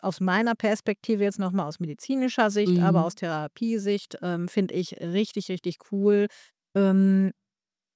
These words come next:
Speaker 1: heutzutage da sich auch diesen Weg zu finden, auch für sich selber, ne? Also klar, du musst Freude dran haben, das ist schon mal ganz klar.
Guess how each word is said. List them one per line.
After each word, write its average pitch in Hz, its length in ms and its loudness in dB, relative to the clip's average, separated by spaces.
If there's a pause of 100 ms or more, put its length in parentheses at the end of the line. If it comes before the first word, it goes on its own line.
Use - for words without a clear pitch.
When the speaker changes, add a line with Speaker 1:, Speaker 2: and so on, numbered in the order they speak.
(260)
Speaker 1:
heutzutage 185 640 -2
da 175 160 2
sich 180 240 -4
auch 170 120 -4
diesen 175 280 -4
Weg - 200 -8
zu - 180 -4 (100)
finden, 185 500 -4
auch 165 180 -4
für 185 140 -4
sich 165 160 -4
selber, 180 420 -4
ne? 220 300 -2
Also 175 260 -2
klar, 202 220 2
du 190 80 2
musst 190 180 2
Freude 220 240 4
dran 202 260 2
haben, 202 240 2
das 196 180 -2
ist 185 100 -4
schon 190 140 2
mal 170 300 2
ganz 190 260 -2
klar. 180 340 -4